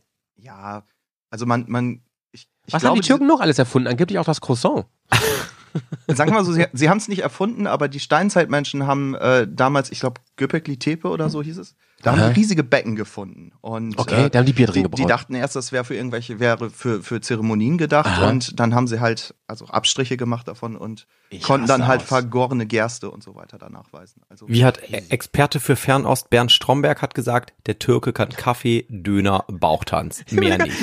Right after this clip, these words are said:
Speaker 2: <laughs> Das ist ja nicht so einer Höhle in der Türkei. Und dann rubbeln die da so rum. Auf einmal kommt das Effes-Logo von diesem Bier. <laughs> Es muss uralt sein, Leute.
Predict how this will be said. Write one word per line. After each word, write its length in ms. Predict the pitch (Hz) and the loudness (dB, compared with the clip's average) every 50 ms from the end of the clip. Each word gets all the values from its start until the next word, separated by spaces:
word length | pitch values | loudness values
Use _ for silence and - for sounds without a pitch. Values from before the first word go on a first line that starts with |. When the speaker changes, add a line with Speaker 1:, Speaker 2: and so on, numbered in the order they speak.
| 320 - | 2 4
Speaker 2:
<laughs> 100 | 370 359 302 - - - - - - 349 294 - - - - - - - - 466 - - - - - - 214 | 4 4 2 0 -6 -8 -12 -4 -2 -2 -2 -2 -4 -8 -8 -8 -8 -10 -16 -16 -16 -18 -20 -18 -12 -8 -2
Das 100 | 196 - | 2 2
ist 100 | 359 349 | 4 4
ja 80 | 349 | 4
nicht 160 | 294 320 - | 2 2 2
so 100 | - 339 | 2 2
einer 240 | 370 330 320 320 311 | 4 4 4 4 4
Höhle 300 | - 359 370 381 381 339 | 4 6 6 6 4 2
in 40 | 294 | 0
der 80 | 311 311 | 0 0
Türkei. 380 | - 339 - - 320 339 349 320 - - 226 | 0 0 2 2 2 2 2 0 -4 -6 -6
Und 140 | 170 - 240 | -4 -2 0
dann 120 | 254 269 | 0 2
rubbeln 280 | 254 226 277 277 320 302 | 2 2 2 4 4 2
die 80 | 269 269 | 2 2
da 120 | 294 294 | 0 0
so 100 | 277 302 | 2 2
rum. 100 | 302 294 | 2 2
Auf 100 | 277 208 | 2 2
einmal 180 | 190 202 202 - | 2 2 2 0
kommt 160 | - 202 - | 0 0 0
das 100 | 185 170 | 0 0
Effes-Logo 640 | - - 202 - - 180 131 - 139 139 151 160 147 - - - - | 2 0 0 2 0 -2 0 0 2 4 4 4 4 2 -4 -16 -20
von 140 | - - - - - | -20 -20 -20 -20 -16
diesem 420 | - - 254 233 - - 277 254 208 | -12 -10 -8 -4 0 0 0 2 2
Bier. 360 | 208 254 339 370 349 311 254 - | 0 0 2 2 2 2 0 -6
<laughs> 960 | - - - - - - - - - - - - - 240 - - - 196 135 | -10 -14 -14 -16 -18 -20 -20 -20 -20 -12 -4 -2 -2 -2 -2 -4 -6 -2 2
Es 160 | - 208 - | 2 4 4
muss 160 | 277 285 226 | 4 4 4
uralt 380 | - 247 254 - 208 240 262 - | 2 0 0 2 2 0 0 0
sein, 180 | - 226 233 | 0 0 0
Leute. 200 | 226 208 196 202 | 0 0 -2 -2